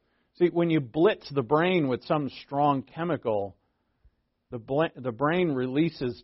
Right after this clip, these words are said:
tons of dopamine all at once, and you get this super,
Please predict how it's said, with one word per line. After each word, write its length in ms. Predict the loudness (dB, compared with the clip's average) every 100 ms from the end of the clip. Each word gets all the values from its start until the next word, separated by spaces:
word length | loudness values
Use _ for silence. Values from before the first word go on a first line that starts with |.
| -8
tons 280 | -2 0 -2
of 100 | -4
dopamine 560 | -2 -4 -4 -12 -10
all 180 | -6 -4
at 80 | -4
once, 360 | -2 -2 -2 -8
and 140 | -10
you 80 | -8
get 180 | -8 -8
this 160 | -8 -12 -18 -18 -8 2
super, 320 | 2 4